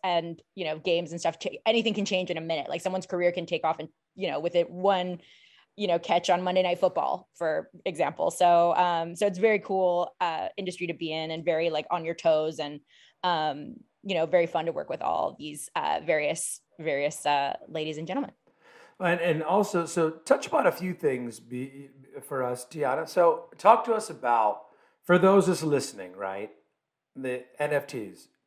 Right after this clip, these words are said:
Speaker 2: Break that down for us a little bit. I, i-, if they're avid listeners, uh, of the podcast, we had on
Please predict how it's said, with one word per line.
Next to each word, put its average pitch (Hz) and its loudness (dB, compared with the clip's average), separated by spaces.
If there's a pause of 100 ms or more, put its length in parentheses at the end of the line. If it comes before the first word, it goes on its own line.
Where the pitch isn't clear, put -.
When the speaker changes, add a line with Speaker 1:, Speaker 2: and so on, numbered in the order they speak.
(120)
Speaker 2:
Break 220 4
that 156 6
down 120 4
for - -2
us 113 -2
a - -12
little 107 -4
bit. 107 -4
I, 113 -4 (280)
i-, - -2
if 165 -2
they're 143 2
avid 156 6
listeners, 120 -6 (300)
uh, 120 0
of 113 -6
the 113 -8
podcast, 110 -6
we 113 -12
had 117 -2
on 110 2